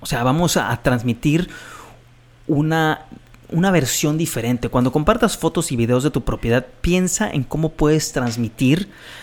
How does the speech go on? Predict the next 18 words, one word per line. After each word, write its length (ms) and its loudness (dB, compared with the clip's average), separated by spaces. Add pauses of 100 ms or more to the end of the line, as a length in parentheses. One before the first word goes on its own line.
(160)
la 100 2
experiencia 720 0
de 140 2
un 300 2
huésped 420 0
en 160 -2
lugar 320 2
de 160 0
solo 420 0
un 320 -2
alojamiento. 680 -2
No 320 2
estamos 680 0
en 160 0
el 180 2
negocio 640 0 (560)
de 240 2
vender 560 2